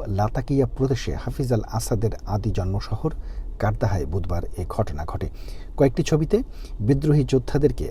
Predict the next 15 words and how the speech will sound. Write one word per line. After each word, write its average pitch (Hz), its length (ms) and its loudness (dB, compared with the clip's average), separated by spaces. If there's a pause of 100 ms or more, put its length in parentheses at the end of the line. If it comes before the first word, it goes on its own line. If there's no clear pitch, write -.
(100)
হাফিজ 139 280 0
আল 120 120 6 (140)
আসাদের 113 380 2
জ্বলন্ত 107 320 2
সমাধির 107 560 0
পাশে 95 280 0
দাঁড়িয়ে 85 380 -2
থাকতে - 240 -4
দেখা 78 280 -4
গেছে। - 220 0 (480)
কয়েকজন 120 360 6
তরুণও 113 400 4 (400)
দাঁড়িয়ে 110 260 4
দাঁড়িয়ে 101 280 2
দেখেছে 95 400 0